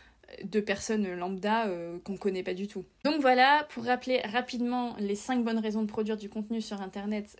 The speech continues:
quand on a une entreprise éthique, c'est premièrement pour démontrer votre expertise, prouver que vous êtes un expert dans votre domaine.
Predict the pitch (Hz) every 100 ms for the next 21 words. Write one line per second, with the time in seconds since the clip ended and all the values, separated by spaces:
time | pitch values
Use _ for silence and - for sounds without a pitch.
0 | - 196 214 208 202 196 202 - 202 202
1 | - 277 - - 226 214 254 247 233 226
2 | 208 202 202 190 247 226 220 208 190 180
3 | - - - 214 254 - - 220 214 214
4 | 190 190 - - 190 185 - 190 180 170
5 | - 180 175 254 302